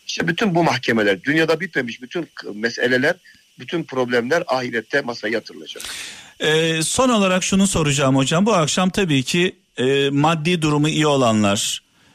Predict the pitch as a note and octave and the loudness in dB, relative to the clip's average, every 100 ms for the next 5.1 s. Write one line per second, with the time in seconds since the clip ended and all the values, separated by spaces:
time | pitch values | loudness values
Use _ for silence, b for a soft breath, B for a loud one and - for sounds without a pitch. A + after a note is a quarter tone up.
0 | b - B2+ B2+ B2 A#3 G3+ - E3 D#3+ | b -2 0 0 -2 -2 0 0 0 2
1 | C#3+ D#3+ D3+ - D3 C#3+ A#2 G#2 G2 F#2 | 0 0 0 2 2 4 4 4 2 2
2 | F#2 - - - - G3 F#3 F#3 F#3 F#3 | 0 -4 -8 -6 -2 0 0 0 2 2
3 | D#3 D#3 F3+ F3 D3+ C#3 C#3+ C3 B2+ A#2+ | 0 -2 -2 -2 -2 -2 0 2 4 2
4 | A#2+ - C#3+ E3 F3 F3 D#3+ D3 D3 D3 | 0 -4 0 2 4 2 0 0 2 2
5 | D3+ | 0